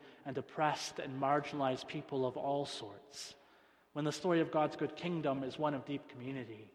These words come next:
of valleys that are raised up, of life to the full. And so this miracle, I think, offers us two invitations.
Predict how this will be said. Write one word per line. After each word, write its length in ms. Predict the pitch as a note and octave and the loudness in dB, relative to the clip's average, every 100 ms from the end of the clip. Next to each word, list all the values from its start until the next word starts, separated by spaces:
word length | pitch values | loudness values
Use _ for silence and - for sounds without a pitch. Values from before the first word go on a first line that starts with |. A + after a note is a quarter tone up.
| _ _ _ _ D3 | _ _ _ _ -10
of 120 | A#2+ | 2
valleys 580 | C3+ D3 D3+ C3+ B2 - | 6 6 6 4 2 -2
that 140 | B2+ | -2
are 80 | A#2+ | 0
raised 400 | B2 B2+ A#2 - | 0 0 0 -2
up, 380 | B2 A#2+ - - - - - _ _ _ C3+ | -4 -4 -12 -20 -20 -20 -20 _ _ _ -10
of 160 | A#2+ | 0
life 260 | C3+ C3+ B2 - - - | 2 2 0 -10 -16 -12
to 80 | A#2+ | -10
the 100 | A2+ | -10
full. 320 | - A#2 F#2 - - _ _ _ _ _ _ _ _ _ _ _ - | -8 -8 -8 -18 -20 _ _ _ _ _ _ _ _ _ _ _ -12
And 120 | - D3+ | -2 4
so 100 | G3 | 4
this 220 | G3+ - | 4 2
miracle, 520 | F3 G#3+ G3 F#3 E3+ | 2 4 4 6 6
I 100 | E3 | 6
think, 240 | D#3 F#3 E3+ | 4 2 2
offers 440 | E3 E3 - D#3 | 4 4 4 2
us 200 | D3+ C#3 - | 2 2 -2
two 320 | - F3 D#3+ | 0 2 2
invitations. 1000 | D#3 C#3 C3 - A2 - G#2 - - - | 0 0 -2 -2 -8 -8 -12 -16 -16 -16